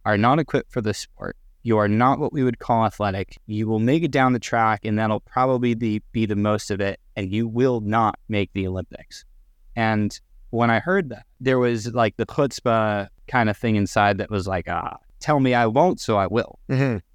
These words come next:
Speaker 1: Um,
Speaker 2: Right.
Speaker 1: but there was also just the, the thought that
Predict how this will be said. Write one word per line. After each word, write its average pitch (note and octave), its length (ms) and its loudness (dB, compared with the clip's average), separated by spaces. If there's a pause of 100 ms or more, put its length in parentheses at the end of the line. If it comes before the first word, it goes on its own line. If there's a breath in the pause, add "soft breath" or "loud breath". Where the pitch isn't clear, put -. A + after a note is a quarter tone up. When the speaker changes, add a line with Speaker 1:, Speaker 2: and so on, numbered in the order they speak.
Speaker 1:
Um, B2 260 4
Speaker 2:
Right. G#2 120 6
Speaker 1:
but C#3 180 -2
there D#3 120 2
was D3+ 180 0
also D#3+ 500 -2
just C3 340 -4
the, A#2 260 -2
the A2+ 100 -4
thought C3 500 -2 (180)
that G#2+ 280 -2